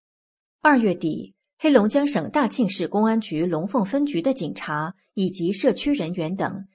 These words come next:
采取上门、打电话等方式，对当地法轮功学员及家属进行骚扰。上门的警察和社区人员不敢说出真实的目的，谎称人口普查，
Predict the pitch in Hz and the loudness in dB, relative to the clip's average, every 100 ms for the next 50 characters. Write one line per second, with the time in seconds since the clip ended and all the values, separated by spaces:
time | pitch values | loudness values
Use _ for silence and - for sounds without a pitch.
0 | _ - 180 196 165 - 294 240 160 147 | _ -4 -2 -2 -4 -4 -2 -2 0 -2
1 | 170 - 151 - 262 190 294 254 147 - | -4 -2 -2 0 0 0 -2 -4 -6 -4
2 | 180 190 - 165 147 - _ 220 190 269 | -2 -2 -2 -4 -4 -10 _ 0 2 2
3 | 277 269 190 - 147 151 262 - 175 190 | -2 -2 -2 -2 -2 -4 -4 -2 -2 -2
4 | 151 190 160 - 254 277 165 - 196 - | -2 -4 -6 -4 -4 -2 -6 -6 -6 -6
5 | 156 151 226 247 180 - - _ _ _ | -8 -6 -4 -2 -4 -6 -12 _ _ _
6 | _ _ - 330 226 190 269 - 143 - | _ _ 2 4 4 2 0 -2 -10 -6
7 | 160 202 170 170 285 262 269 240 156 170 | -4 -4 -4 -2 -2 -2 -2 -4 -4 -4
8 | 151 160 208 320 - - - 190 190 208 | -2 -2 -4 -2 -2 -4 -4 -4 -2 -4
9 | 202 294 285 165 175 208 151 175 147 - | 0 0 0 -2 -2 -2 -2 -4 -6 -8
10 | _ _ - 170 - 233 247 233 226 - | _ _ 4 4 2 0 0 0 -2 0
11 | 233 - 180 - - 139 156 | 0 0 -6 -8 -6 -4 -4